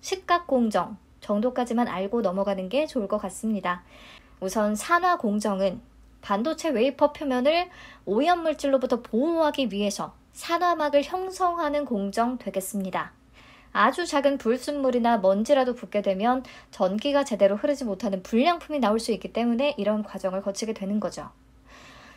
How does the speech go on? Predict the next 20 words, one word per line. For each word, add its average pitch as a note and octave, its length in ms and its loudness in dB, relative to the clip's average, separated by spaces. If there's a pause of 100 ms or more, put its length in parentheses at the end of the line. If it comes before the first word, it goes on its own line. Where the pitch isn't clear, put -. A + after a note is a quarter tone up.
자, G#3 180 4
산화막을 E4+ 680 4
입힌 C#4+ 320 -4
다음 A3+ 500 2 (300)
포토 F#4+ 420 0
공정으로 C4+ 600 4
넘어갑니다. G#3 800 2 (640)
웨이퍼 C4+ 460 0
위에 A#3+ 400 2
반도체 A3 500 -4
회로를 C4+ 420 2
그려넣는 D4 640 0
공정이에요. F#3+ 720 -6 (640)
포토 F#4 320 0
공정은요, G3 720 -2 (180)
크게 C#4+ 300 6
세 F4 220 0
가지 F4+ 340 -2
과정으로 G#3 720 2
진행됩니다. G#3 840 -2